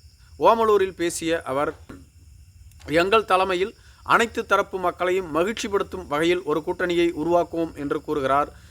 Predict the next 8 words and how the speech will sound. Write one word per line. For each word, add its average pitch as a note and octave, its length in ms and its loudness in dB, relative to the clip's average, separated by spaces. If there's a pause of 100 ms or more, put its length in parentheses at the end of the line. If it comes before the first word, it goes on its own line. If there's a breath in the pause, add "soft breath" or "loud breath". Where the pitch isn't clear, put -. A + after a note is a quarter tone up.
(140 soft breath)
ஓ F3+ 160 2
பி A3 120 -4
எஸ் G#3+ 200 0
சசிகலாவை F3 600 0
இணைக்க F3+ 300 -4
மாட்டேன் E3+ 380 -2
என்று C#3+ 260 -6
கூறுகிறார். C#3+ 500 -2